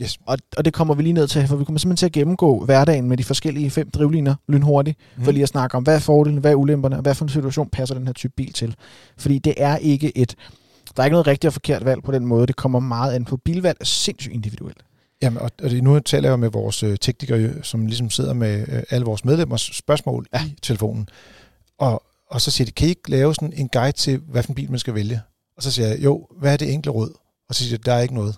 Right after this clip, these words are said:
Speaker 1: Nå, godt. Så man kan ikke rigtig lave en, et, en rådgivning, der gælder alle her, fordi det hele ender med at komme ind i sådan nogle helt, "Jeg har en campingvogn, jeg har ikke en campingvogn." Jeg, du ved,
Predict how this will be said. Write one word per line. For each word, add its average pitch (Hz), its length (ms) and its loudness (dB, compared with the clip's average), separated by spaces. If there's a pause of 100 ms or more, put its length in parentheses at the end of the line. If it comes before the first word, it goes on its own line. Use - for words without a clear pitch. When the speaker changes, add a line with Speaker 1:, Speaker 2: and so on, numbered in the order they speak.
(100)
Speaker 1:
Nå, 127 100 0 (200)
godt. 110 240 -6 (340)
Så - 120 -2
man 135 120 6
kan 160 60 6
ikke 165 100 2
rigtig 160 180 -2
lave 143 340 2
en, 165 180 -4
et, 165 160 0 (320)
en 185 160 -4
rådgivning, 135 480 0
der 135 60 -2
gælder 131 260 0
alle 120 420 -4
her, 135 200 -6
fordi - 420 -2 (420)
det 147 80 2
hele 170 300 2
ender 151 160 0
med 143 120 0
at 127 80 -2
komme 131 220 0
ind 160 120 -4
i 139 80 -2
sådan 135 140 -4
nogle 127 160 -2
helt, - 320 -6 (340)
"Jeg 110 100 4
har 131 160 2
en 123 80 -4
campingvogn, 123 520 -4
jeg 123 100 -2
har 107 80 2
ikke 95 100 -4
en 98 60 -8
campingvogn." 101 560 -8
Jeg, 131 160 0 (120)
du 131 60 -4
ved, 113 80 -4